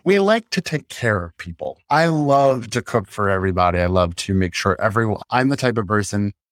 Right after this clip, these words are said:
I cook for everyone. I make sure everyone is fed. And then I stand up and wait on everyone. And then when everyone's done, I do the dishes and then I eat.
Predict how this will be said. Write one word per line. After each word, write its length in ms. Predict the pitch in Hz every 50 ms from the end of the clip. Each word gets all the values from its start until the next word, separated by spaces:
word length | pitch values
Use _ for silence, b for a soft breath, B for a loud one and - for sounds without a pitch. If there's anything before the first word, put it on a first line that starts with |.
| _ _ _ _
I 260 | - 98 98 101 95 - -
cook 280 | - - 156 156 -
for 160 | - - 127 123
everyone. 500 | 117 113 113 107 104 104 104 101 101 - -
I 140 | 95 95 95
make 260 | 101 104 110 117 -
sure 360 | - - 120 113 107 104 -
everyone 580 | 98 98 92 101 101 98 92 92 92 92 92 92
is 340 | 92 92 92 92 - - -
fed. 380 | - - - 101 92 92 92 87
And 300 | - 101 101 101 98 95
then 200 | 101 98 98 95 -
I 140 | 95 101
stand 460 | 110 104 - - - 113 110 110 104 104
up 160 | 104 101 98
and 160 | 104 101 104 101
wait 180 | 104 104 104
on 140 | 104 104 104
everyone. 420 | 101 95 90 95 92 92 92 92 92
And 100 | 92 95
then 140 | 95 98
when 100 | 98 104
everyone's 460 | 117 120 131 147 147 135 123 113 95 95
done, 200 | - 98 101 101
I 80 | 95
do 140 | 95 95 98
the 100 | 87 95
dishes 440 | 90 - 104 104 98 - 147 147 -
and 240 | - 104 107 98 98
then 120 | 98 95
I 120 | 92 87 90
eat. 200 | 87 87 85 -